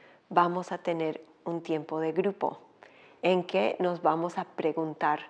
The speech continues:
cosas. No hay respuestas correctas. Este n-, no es el propósito del preguntarnos.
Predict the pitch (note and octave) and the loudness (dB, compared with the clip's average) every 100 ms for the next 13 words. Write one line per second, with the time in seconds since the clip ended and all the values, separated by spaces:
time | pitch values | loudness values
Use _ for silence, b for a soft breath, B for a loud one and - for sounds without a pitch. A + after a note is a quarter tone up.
0 | - - C#3+ - - - - b b b | -6 -2 -2 -4 -16 -18 -20 b b b
1 | b G3+ G#3+ G3 F#3 - E3+ E3 - E3 | b 2 2 2 -4 0 0 0 -4 -8
2 | - E3+ E3 D#3+ - - D#3 - F3 E3+ | -4 -2 2 0 0 -2 -2 -4 -2 -2
3 | - F3+ E3+ E3+ E3 B B F#3+ F#3 F#3 | 4 4 6 2 -2 B B 10 10 10
4 | F#3+ E3+ - F3+ F3 E3 E3 E3 - D3 | 8 4 4 2 4 2 2 -6 -2 0
5 | D3+ D3+ D#3+ D3+ D#3+ C#3+ F#3+ G3 D#3+ - | 0 0 0 0 -2 6 6 6 2 -2
6 | - - | -6 -16